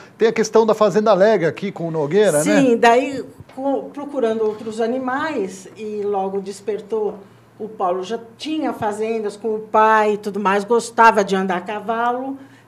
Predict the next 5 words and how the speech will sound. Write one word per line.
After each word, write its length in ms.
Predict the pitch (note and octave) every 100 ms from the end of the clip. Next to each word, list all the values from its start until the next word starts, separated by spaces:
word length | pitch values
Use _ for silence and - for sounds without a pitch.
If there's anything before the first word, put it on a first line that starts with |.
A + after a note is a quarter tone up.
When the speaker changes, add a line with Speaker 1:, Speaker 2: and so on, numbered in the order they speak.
| _ -
Speaker 2:
teve 260 | A#3 G#3+
fazendas 520 | A3+ G3 G3+ G3 F#3+ G3+
em 120 | G3
Atibaia, 840 | F#3 - A#3 A#3 A#3+ C4 D4 D4+ D4+ - - -
é, 560 | A3+ A#3+ A#3+ A#3+ A#3+